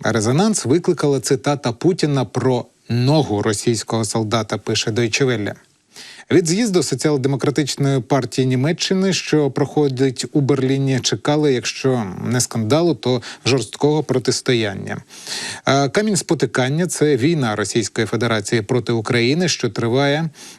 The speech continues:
і реакція на неї нового уряду консерваторів і соціал-демократів, а саме різке збільшення на сотні мільярдів євро оборонних витрат. З одного боку, нинішнє керівництво на чолі із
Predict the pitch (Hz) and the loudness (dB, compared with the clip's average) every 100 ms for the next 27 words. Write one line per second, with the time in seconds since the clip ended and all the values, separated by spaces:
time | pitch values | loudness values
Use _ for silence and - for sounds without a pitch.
0 | - 214 190 127 147 - 185 160 147 135 | 2 2 4 2 -2 -2 0 2 2 2
1 | 147 151 - 156 143 120 120 156 - 135 | 2 2 0 0 2 2 2 0 0 0
2 | 127 127 135 120 120 113 113 - 139 135 | 2 0 0 -2 -2 0 -2 0 2 0
3 | - 131 127 - 143 135 139 151 - 202 | -2 -4 -4 -2 0 2 0 0 0 0
4 | 107 107 107 113 - 127 120 117 113 - | 0 -4 -6 -4 -2 0 0 -2 -4 -12
5 | - 127 131 - 139 104 107 139 160 - | -6 -2 -2 0 0 0 0 0 0 0
6 | 151 131 131 _ _ 131 143 - 143 - | 0 0 -4 _ _ 0 2 4 0 0
7 | 113 117 123 107 104 107 110 160 165 147 | -4 0 0 0 -2 -2 2 2 2 -2
8 | - 151 151 107 98 113 131 107 95 - | -2 0 0 0 -4 -2 0 -2 -6 -12
9 | - _ - - - - 117 185 233 160 | -20 _ -20 -20 -20 -2 2 2 2 2
10 | 110 120 - - 143 160 156 123 - 123 | 0 -2 -2 -2 2 2 2 0 -2 0
11 | 139 135 135 127 - 127 123 127 - 127 | 2 2 0 -2 -2 -2 0 0 2 2
12 | 135 139 123 | 2 0 -2